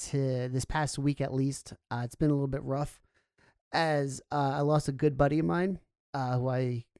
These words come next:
grew up with doing a bunch of, uh, like, bands, um, from way back in the day. And, um, I wanted to just highlight to folks that,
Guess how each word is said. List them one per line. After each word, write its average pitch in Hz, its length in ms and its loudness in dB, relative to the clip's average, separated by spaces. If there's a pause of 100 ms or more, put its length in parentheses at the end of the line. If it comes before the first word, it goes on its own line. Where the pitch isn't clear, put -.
grew 135 220 2
up 127 140 -2
with 135 200 -2
doing 127 180 2
a 117 60 -2
bunch 127 240 2
of, 117 180 0
uh, 113 400 -2
like, 127 260 -12
bands, 127 760 0 (120)
um, 113 480 -6 (440)
from 123 460 -2
way 143 180 6
back 131 220 0
in 131 60 0
the 127 80 -2
day. 131 200 -2 (760)
And, 165 440 2
um, 139 640 -2 (180)
I 151 80 4
wanted 160 260 4
to 143 100 0
just 139 180 -2
highlight 139 360 0
to 127 60 -2
folks 123 400 -4
that, 117 440 -6